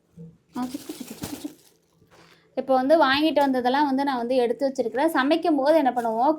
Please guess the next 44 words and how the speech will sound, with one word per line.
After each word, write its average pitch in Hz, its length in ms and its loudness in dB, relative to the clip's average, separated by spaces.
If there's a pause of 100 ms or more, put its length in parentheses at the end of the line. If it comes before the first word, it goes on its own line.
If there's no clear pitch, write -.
கழுவிட்டுது, 277 600 2 (440)
அதுக்கப்புறம் 254 460 0
தான் 277 180 4
அறிவோம் 240 360 0
நாங்க 214 280 -8
காயெல்லாம். 214 420 -2
வந்து 254 160 -8
ஃபஸ்ட்டு 262 300 -4
வந்து 294 220 -2
கழுவி 294 300 2
தான் 302 160 2
எடுத்து 240 220 -4
வச்சுக்கிட்டு 226 320 -8
இருந்தோம், 233 260 -6
உப்பு 254 200 -8
மஞ்சள் 220 260 -8
பொடியெல்லாம் 220 400 -2
போட்டு 214 280 -6
கழுவி 226 200 -4
வச்சுட்டு 220 220 -10
இருந்தோம். 262 200 -6 (340)
அதுல 269 180 4
வந்து 285 180 0
கொஞ்சம் 269 220 -2
கொஞ்சம் 285 240 -4
காயெல்லாம் 262 520 -2
பார்த்திங்கன்னா 247 380 -4
ரொம்ப 240 200 -6
நாள் 262 200 0
எடுக்காம 247 340 -2
விட்டோம்னா 233 380 -8
கொஞ்சம் 226 220 -8
மாதிரி 233 260 -6
நீர் 262 240 -4
விட்ட 240 220 -6
மாதிரி 233 240 -6
ஆயிடுது 220 240 -6
அப்படின்னால 214 420 -6 (520)
அப்படியே 247 280 4
எடுத்து 285 220 0
வச்சுட்டு 277 340 -4
சமைக்கும் 254 380 -2
போது 247 180 -2 (180)
கழுவிட்டு 254 420 0